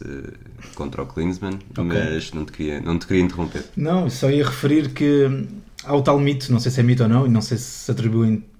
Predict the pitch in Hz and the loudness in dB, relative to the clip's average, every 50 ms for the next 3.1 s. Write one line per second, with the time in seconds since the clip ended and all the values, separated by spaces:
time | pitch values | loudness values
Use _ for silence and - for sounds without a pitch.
0 | - - - 131 120 113 110 104 113 107 101 101 131 131 127 127 - 117 107 104 | -14 -4 0 0 2 2 2 0 0 -2 -2 -4 -4 -4 -4 -4 0 0 0 2
1 | 113 113 110 110 110 98 104 113 113 113 107 104 98 92 - - - - - - | 2 2 2 2 0 2 2 4 4 4 4 2 0 -2 -6 -12 -12 -10 -8 -4
2 | - 117 104 107 104 107 - - - 117 110 104 110 110 107 107 104 101 - - | -4 -2 0 0 0 0 0 2 2 2 2 4 2 2 2 0 -2 -2 -6 -10
3 | - | -14